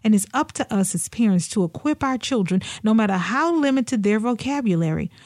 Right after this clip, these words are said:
with the tools they need in case they have a police encounter, because they're not going to take it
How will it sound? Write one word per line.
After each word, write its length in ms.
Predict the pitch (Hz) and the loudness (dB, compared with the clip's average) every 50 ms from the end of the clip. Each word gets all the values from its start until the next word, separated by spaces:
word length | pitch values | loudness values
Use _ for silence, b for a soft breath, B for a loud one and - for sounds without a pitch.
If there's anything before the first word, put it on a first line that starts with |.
| B B - | B B -2
with 140 | 220 214 | -2 0
the 100 | - 175 | 0 0
tools 480 | - - - - 277 277 285 277 254 202 | -2 -2 -4 -2 0 0 0 0 0 0
they 180 | 208 202 190 185 | 2 2 4 4
need 560 | 185 185 190 202 208 214 220 233 247 240 - | 4 4 4 4 4 4 2 2 0 0 -2
in 220 | - 202 175 170 | -2 0 0 0
case 400 | 165 - - 190 185 202 208 - | 0 -2 -2 0 0 0 -2 -2
they 160 | - 180 170 | -2 0 0
have 260 | 165 170 180 180 180 190 | 2 2 2 0 0 -2
a 60 | 180 | -4
police 440 | - - 180 165 165 170 165 - - | -2 -2 -2 0 0 -2 -2 -2 -2
encounter, 440 | 180 165 - 190 180 170 165 165 | -2 -2 0 0 0 0 0 0
because 320 | 175 180 190 - 202 180 - | -2 -2 0 0 -2 0 0
they're 160 | 196 202 190 | 0 2 2
not 480 | 175 170 180 196 202 214 233 226 - - | 2 2 2 2 2 0 -2 -4 -4 -2
going 240 | 196 190 190 185 | 0 2 2 0
to 100 | 185 - | 0 -2
take 300 | 165 - 196 175 165 - | -4 -2 -2 -2 -2 -4
it 100 | 175 - | -6 -10